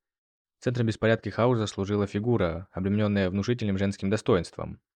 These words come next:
потеками крови на лице и теле,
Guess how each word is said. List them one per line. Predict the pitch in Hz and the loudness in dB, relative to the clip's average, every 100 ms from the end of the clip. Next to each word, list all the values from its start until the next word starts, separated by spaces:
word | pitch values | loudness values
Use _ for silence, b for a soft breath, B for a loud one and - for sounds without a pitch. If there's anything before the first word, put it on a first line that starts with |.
| _ _ _ _ - | _ _ _ _ -8
потеками | 95 98 95 92 | -2 0 0 0
крови | 113 117 | 2 2
на | 104 | 2
лице | 98 95 117 113 92 | 0 2 2 2 0
и | 87 | -4
теле, | 87 110 120 104 92 | -4 -2 0 0 -2